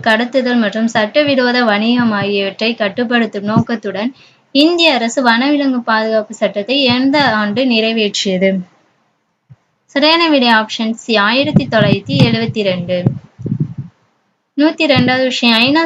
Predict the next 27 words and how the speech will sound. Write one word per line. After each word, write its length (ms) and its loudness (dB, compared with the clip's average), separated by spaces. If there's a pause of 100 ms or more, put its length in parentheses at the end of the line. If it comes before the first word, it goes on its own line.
சபையின் 400 4
உயிரியல் 460 2
பன்மை 300 0 (140)
மரபு 340 0
என்ற 380 2 (260)
கருத்தரங்கம் 800 0 (240)
நாடுகளில் 680 2
தத்தமது 640 0 (420)
உயிரியல் 540 4
வளங்களை 400 2 (100)
பயன்படுத்தும் 640 0
இறையாண்மை 480 2 (120)
எப்போது 340 2 (100)
அங்கீகரிக்கப்பட்டது? 1000 0 (1700)
சரியான 340 4
விடை 180 4 (100)
ஆப்ஷன் 380 -2
சி, 180 -2
ஆயிரத்தி 220 -2
தொள்ளாயிரத்தி 320 -2
தொண்ணூத்தி 440 -2
ரெண்டு. 260 -4 (840)
நூத்தி 360 0
மூணாவது 360 2
விஷயம், 260 0
இந்தியாவில் 520 2
உள்ள 140 0